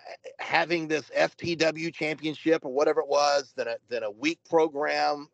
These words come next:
uh, with M J F, and now Chris Jericho is going to bury another super,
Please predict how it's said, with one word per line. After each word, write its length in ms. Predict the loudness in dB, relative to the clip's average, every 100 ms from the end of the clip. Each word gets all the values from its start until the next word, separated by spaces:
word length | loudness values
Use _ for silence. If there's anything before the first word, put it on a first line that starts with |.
| -6
uh, 360 | -2 0 -2 -4 _
with 200 | -8 -8 _
M 160 | -6 -6
J 300 | -4 -4 0
F, 240 | 0 0 -4 _ -8
and 240 | -8 -6
now 300 | -4 2 2
Chris 300 | 2 0 -2
Jericho 840 | -4 -10 -4 -2 -2 -2 -2 0 -2
is 180 | -4
going 360 | -8 -6 -4 -6
to 200 | -10 -14 -14 -18 -2
bury 440 | 0 2 0 -2 -6
another 440 | -8 -8 -6 -6 -10
super, 360 | -10 -8 -8